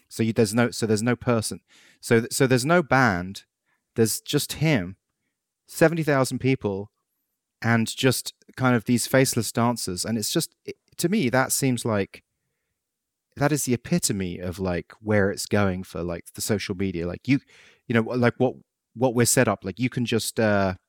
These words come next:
it's just you in front of the mirror, you know? <laughs> It's just you with your phone in front of the mirror. Yay, there's your fans.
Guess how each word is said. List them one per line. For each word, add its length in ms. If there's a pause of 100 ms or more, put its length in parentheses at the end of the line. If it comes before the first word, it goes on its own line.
(580)
it's 140
just 240
you 360
in 100
front 220
of 60
the 60
mirror, 380
you 160
know? 180 (300)
<laughs> 240 (380)
It's 160
just 300
you 200
with 160
your 120
phone 260
in 60
front 160
of 60
the 60
mirror. 220
Yay, 540
there's 240
your 80
fans. 720